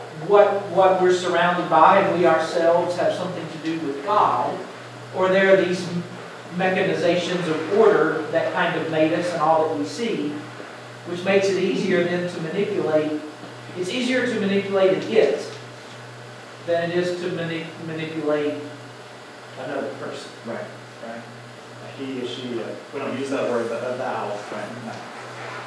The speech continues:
Speaker 2: No. <clears throat> Anybody else? If you, as you think about the difference between those terms, do you think it's a difference that makes a difference? If we were to, to, like, watch ourselves and just stop, and,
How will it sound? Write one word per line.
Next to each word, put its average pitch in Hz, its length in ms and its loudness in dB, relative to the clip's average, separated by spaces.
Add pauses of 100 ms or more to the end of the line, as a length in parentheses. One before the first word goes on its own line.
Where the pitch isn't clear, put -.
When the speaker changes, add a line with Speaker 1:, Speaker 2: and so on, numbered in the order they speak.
(600)
Speaker 2:
No. - 400 2 (400)
<clears throat> - 340 -14
Anybody 175 240 8
else? - 320 6 (300)
If 147 100 -10
you, 165 180 -4
as 156 140 -2
you 151 60 -2
think 226 160 2
about 190 220 8
the 175 60 2
difference 156 300 2
between 151 300 -6
those 143 320 -2 (340)
terms, 156 260 0
do 139 60 -4
you 135 60 -4
think 165 180 0
it's 190 160 2
a 170 80 -2
difference 160 380 4
that 139 160 -2
makes 139 240 -4
a 135 60 0
difference? 127 360 -2 (480)
If 135 140 0
we 165 100 2
were 175 100 6
to, 160 300 2
to, 151 120 0
like, 135 360 2
watch - 240 6
ourselves - 500 -2
and - 680 6
just 147 200 0
stop, 131 380 4
and, 143 140 -4